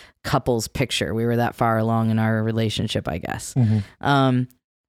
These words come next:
Speaker 1: and I picked up his guitar 'cause I was bored, and I started to play, and he came in and he was so upset,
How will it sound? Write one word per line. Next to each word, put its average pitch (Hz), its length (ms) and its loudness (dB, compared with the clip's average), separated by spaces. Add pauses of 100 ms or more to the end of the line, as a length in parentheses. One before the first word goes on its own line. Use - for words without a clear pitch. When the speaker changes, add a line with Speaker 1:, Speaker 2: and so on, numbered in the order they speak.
(160)
Speaker 1:
and 147 120 0
I 143 40 0
picked - 220 -4
up 208 80 0
his 233 140 0
guitar 247 500 -2 (140)
'cause - 100 -8
I - 20 4
was 147 100 0
bored, 151 440 0 (640)
and 151 100 2
I 147 60 2
started 143 320 2
to 160 40 0
play, 120 520 2 (180)
and 139 60 -4
he 139 80 -2
came 156 340 0
in 147 180 2
and 127 120 0
he 123 60 0
was 123 140 0
so 139 560 2
upset, - 760 -4